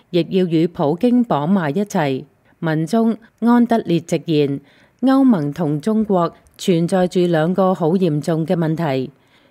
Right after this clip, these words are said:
一個係俄羅斯入侵烏克蘭，另一個係貿易糾紛。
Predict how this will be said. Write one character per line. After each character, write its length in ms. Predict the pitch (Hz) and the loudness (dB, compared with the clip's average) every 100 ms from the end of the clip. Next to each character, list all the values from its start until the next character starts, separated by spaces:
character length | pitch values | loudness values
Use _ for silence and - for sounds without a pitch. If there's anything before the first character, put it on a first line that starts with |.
| _ | _
一 120 | 240 | -2
個 160 | 240 196 | 0 0
係 260 | 175 160 160 | 0 0 0
俄 120 | 147 | 0
羅 120 | 147 | 0
斯 180 | 147 - | -2 0
入 220 | 226 208 170 | 2 2 -2
侵 320 | - 226 220 | -2 0 2
烏 100 | 220 | 2
克 120 | 214 | 2
蘭， 340 | 220 147 135 135 - _ _ | 0 0 -4 -6 -12 _ _
另 200 | 165 165 | -2 0
一 100 | 208 | 0
個 240 | 226 202 196 | 0 0 0
係 340 | 196 165 170 | 0 0 0
貿 220 | 170 160 | 0 0
易 120 | 160 156 | 0 -2
糾 300 | - 139 156 | -2 -4 -2
紛。 300 | 208 196 | -2 -2